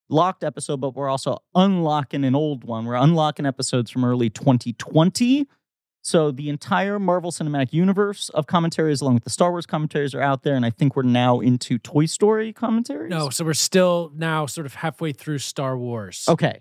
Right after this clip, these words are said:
Speaker 2: Yep.
Speaker 1: Well, then that's what's going on over there.
Speaker 2: Check it out.
Speaker 1: You can check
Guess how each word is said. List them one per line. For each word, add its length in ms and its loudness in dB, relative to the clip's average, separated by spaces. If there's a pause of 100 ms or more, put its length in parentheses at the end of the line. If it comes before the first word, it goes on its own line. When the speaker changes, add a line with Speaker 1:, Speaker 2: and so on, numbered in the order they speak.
(140)
Speaker 2:
Yep. 140 -16 (760)
Speaker 1:
Well, 120 -2
then 120 -4
that's 240 -4
what's 140 -12
going 240 -2
on 160 -2
over 200 -2
there. 300 -6 (340)
Speaker 2:
Check 140 -18
it 80 -16
out. 300 -14
Speaker 1:
You 100 4
can 140 2
check 360 0